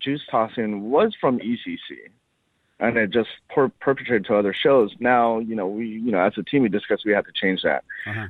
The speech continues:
Speaker 1: So we have policies now on, you know, juice throwing, you know, ba-, you know, just based on safety and the protection for, you know, vendors surrounding the area.
Speaker 2: Mm-hmm.
Speaker 1: And, you know, also with that, you know, for D Js, you know, we're also working on the policy where, like, there will be, like,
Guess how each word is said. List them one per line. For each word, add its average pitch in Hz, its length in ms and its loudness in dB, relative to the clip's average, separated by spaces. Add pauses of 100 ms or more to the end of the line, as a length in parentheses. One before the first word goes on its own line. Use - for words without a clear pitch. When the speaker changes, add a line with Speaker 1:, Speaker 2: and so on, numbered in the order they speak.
(100)
Speaker 1:
So 110 100 4
we 110 160 6
have 139 160 2
policies 127 500 0
now 107 340 0
on, 104 340 -4
you 113 60 -8
know, 98 140 -2
juice 110 320 -10
throwing, 101 300 -2
you 98 80 -6
know, 95 140 -4
ba-, 143 340 0
you 143 80 -4
know, 113 140 0
just 139 260 -10
based 139 220 2
on 113 180 0
safety 131 300 0
and 104 120 -2
the 104 120 -2
protection - 500 -2
for, 127 160 4
you 127 100 -2
know, 113 120 2
vendors 113 400 0
surrounding 117 400 0
the 92 60 0
area. 87 420 2 (280)
Speaker 2:
Mm-hmm. 110 200 -10 (280)
Speaker 1:
And, 110 540 0 (640)
you 143 140 2
know, 120 340 0 (400)
also 147 320 2
with 127 120 4
that, 117 220 4
you 131 100 -6
know, 113 120 -2
for 123 140 -10
D 113 200 -6
Js, 110 240 -2
you 113 160 -6
know, 101 240 0 (640)
we're 113 200 4
also 123 260 0
working 120 240 -2
on 107 80 -2
the 104 80 -4
policy 104 340 -2
where, 101 140 0
like, 95 240 0
there 113 100 0
will 104 80 2
be, 104 140 -2
like, 98 340 -4